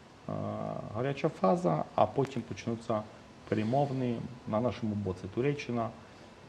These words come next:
А, е, я сподіваюся, що, а, Туреччина допоможе нам, а, відбудувати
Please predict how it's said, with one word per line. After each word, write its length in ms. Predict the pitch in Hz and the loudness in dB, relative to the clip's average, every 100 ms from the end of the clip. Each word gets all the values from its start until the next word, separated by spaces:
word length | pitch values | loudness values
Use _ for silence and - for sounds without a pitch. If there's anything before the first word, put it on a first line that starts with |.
| - | -8
А, 300 | - 92 92 | -2 0 0
е, 760 | 50 50 - - - - 50 50 50 50 50 - - - - | -2 -2 -6 -10 -10 -8 -8 -8 -8 -8 -8 -10 -10 -10 -4
я 160 | 107 104 | -2 0
сподіваюся, 640 | - 110 110 117 107 92 | 0 0 2 2 2 0
що, 500 | - - - 107 101 98 - - - - - - | -6 -6 -2 0 0 -4 -12 -20 -20 -20 -12 -6
а, 360 | 95 98 98 95 98 - - - - 202 80 - - - - | -4 -2 -2 -4 -8 -12 -20 -20 -16 -14 -14 -16 -20 -20 -6
Туреччина 400 | 113 113 113 107 | 2 2 2 0
допоможе 480 | 98 98 104 104 95 90 | 2 2 0 0 -2 -2
нам, 200 | 101 92 85 - - - - - - | 2 2 0 -8 -18 -20 -20 -20 -14
а, 20 | - 98 101 101 117 110 - - - - - - - - - - - - - - - - - - - - - - - - - - 113 120 - - - 120 | -8 -6 -6 -8 -10 -12 -14 -20 -20 -20 -20 -20 -20 -20 -20 -20 -20 -20 -20 -20 -20 -20 -20 -20 -20 -20 -20 -20 -20 -20 -20 -14 -12 -12 -16 -20 -12 0
відбудувати 760 | 120 113 131 123 131 127 - | 2 2 4 4 6 4 2